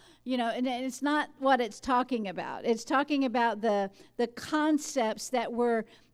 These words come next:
that were primary at the time of the founding of our nation,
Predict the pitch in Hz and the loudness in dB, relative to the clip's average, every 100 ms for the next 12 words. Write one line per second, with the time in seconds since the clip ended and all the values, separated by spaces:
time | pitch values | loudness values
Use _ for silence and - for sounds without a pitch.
0 | - 254 240 247 240 - - 285 285 277 | 0 0 2 2 0 -4 -2 2 4 4
1 | 254 208 202 190 180 233 247 247 240 254 | 4 2 0 -2 -6 -6 -2 -4 -4 -4
2 | 254 254 233 208 208 - 220 220 220 214 | -2 0 0 -2 -6 -6 -4 -2 -2 -2
3 | 214 202 196 202 202 - 208 185 | -4 -4 -6 -8 -8 -10 -12 -14